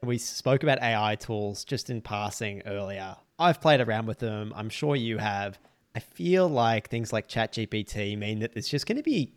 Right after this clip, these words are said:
so much pressure on content marketers to do more with less. Do you feel that A I is gonna be a good thing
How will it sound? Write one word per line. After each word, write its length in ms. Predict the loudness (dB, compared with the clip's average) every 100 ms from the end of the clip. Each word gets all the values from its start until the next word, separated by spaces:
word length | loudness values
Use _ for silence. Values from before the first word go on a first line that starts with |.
| _
so 480 | -2 0 2 2 2
much 340 | 0 -2 -6
pressure 420 | -4 -2 0 0
on 280 | 0 0 -4 -4
content 500 | -2 0 0 -2 -2
marketers 680 | -4 -4 -2 -2 -2 -6 -12 -20 _ _
to 100 | -2
do 240 | 4 4
more 260 | 6 4 2
with 200 | 0 -2
less. 460 | -4 -2 -2 -4 -8 -12 _ _ _ _ _
Do 80 | 0
you 300 | 2 2 0
feel 420 | 0 4 6 6 6
that 300 | 2 2 -4 _ _
A 200 | 0 2
I 260 | 4 4 2
is 140 | -2
gonna 180 | -4 -4
be 180 | -2 -2
a 80 | -2
good 380 | -4 -2 -2
thing 440 | -2 0 0 -2